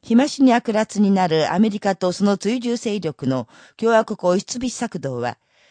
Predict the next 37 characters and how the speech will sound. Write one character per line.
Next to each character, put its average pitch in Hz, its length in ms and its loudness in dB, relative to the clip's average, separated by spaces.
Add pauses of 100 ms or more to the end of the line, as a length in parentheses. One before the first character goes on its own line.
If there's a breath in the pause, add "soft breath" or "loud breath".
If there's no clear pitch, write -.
(120)
朝 226 160 2
鮮 233 260 6
の 220 80 6
自 208 240 -2
主 - 120 -10
権 233 220 2
と 165 140 -2
生 165 180 -4
存 185 300 0
権、 143 280 -2
発 175 200 -8
展 233 220 4
の 214 100 4
権 208 240 2
利 131 120 -2
を 120 120 -2
奪 123 180 -8
い、 110 160 -12 (400 soft breath)
朝 233 160 2
鮮 294 180 4
民 254 180 8
族 214 260 2
の 180 120 6
息 254 220 -2
の 233 160 4
根 180 160 4
を 165 80 0
完 214 200 4
全 208 180 2
に 202 100 2
止 196 100 -4
め 185 140 0
る 175 80 -8
と 180 140 -8
こ 170 100 -6
ろ 165 120 -2
に、 143 200 -4